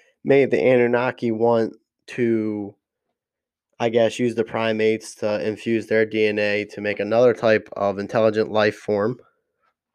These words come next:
which would be humanity, to help them, basically to enslave us, to mine for their gold and build whatever they needed and stuff like that. Um, it goes back,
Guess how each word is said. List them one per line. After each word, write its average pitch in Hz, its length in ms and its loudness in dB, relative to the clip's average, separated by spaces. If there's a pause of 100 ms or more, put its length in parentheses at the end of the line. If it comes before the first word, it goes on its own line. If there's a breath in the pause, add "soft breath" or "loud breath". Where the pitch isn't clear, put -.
(280)
which 110 200 0
would 110 80 -2
be 110 100 0
humanity, 107 680 -2 (880 soft breath)
to 113 380 4
help 117 320 2
them, 107 500 -2 (460)
basically 143 420 -2
to 107 160 0
enslave 101 460 -2
us, 98 420 -4 (640 soft breath)
to 110 100 -6
mine 107 300 2
for 104 160 -2
their 107 160 4
gold 101 520 0 (140)
and 104 540 -4
build 107 260 0
whatever 104 320 0
they 107 120 0
needed 101 300 -4
and 98 120 -10
stuff - 260 -6
like 98 160 -6
that. 104 240 0 (640 soft breath)
Um, 120 320 2
it 123 160 2
goes 175 220 4
back, - 480 -2